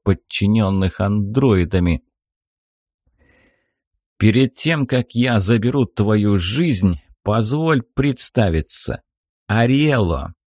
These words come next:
девятый генерал, именно я стану твоим противником». «А твои товарищи что, в роли декорации?»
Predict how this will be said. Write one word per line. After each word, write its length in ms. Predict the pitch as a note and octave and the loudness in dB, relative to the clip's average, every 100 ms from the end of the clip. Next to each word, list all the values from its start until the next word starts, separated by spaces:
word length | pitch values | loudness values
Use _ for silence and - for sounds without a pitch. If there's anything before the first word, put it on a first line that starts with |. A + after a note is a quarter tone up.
| - | -10
девятый 880 | D#2+ D2+ A#2+ A2 B2 A#2+ - C3 A2+ | -8 0 2 4 2 0 -2 -2 -2
генерал, 800 | A2 B2 C3 C3+ G#2+ D#2 D2+ - _ _ | 0 0 2 2 0 0 -6 -12 _ _
именно 560 | - D3+ A#3+ - D#3 D3 D3 | -2 0 0 -2 0 0 -2
я 440 | B2+ B2 F2+ C#2 _ _ | 0 0 0 -4 _ _
стану 720 | - - - B2 C#3 D3+ D3 | -6 -6 -4 -2 -2 -2 -4
твоим 560 | - C3+ B2 G#2+ G2 - | -2 0 2 2 0 -2
противником». 1040 | - G#2+ A2+ - - A2+ F#2+ E2 - C2 - _ _ _ _ _ _ _ _ _ _ _ | -4 -2 -2 -2 0 2 2 -2 -6 -6 -10 _ _ _ _ _ _ _ _ _ _ _
«А 160 | G#2 | 0
твои 320 | G#2+ C3 D3 C#3+ | 0 0 0 0
товарищи 580 | E3 F3 C3 F#2+ - | 0 0 0 0 0
что, 380 | A2 - G#2 E2 - | -2 -2 -2 -2 -2
в 180 | B2+ B2+ | 0 0
роли 340 | B2+ D3 B2+ | 0 0 0
декорации?» 1000 | G#2+ A#2+ A#2+ A#2 G#2+ C3 - D3+ F2 E2 | 0 0 0 0 0 -2 -4 -2 -2 -4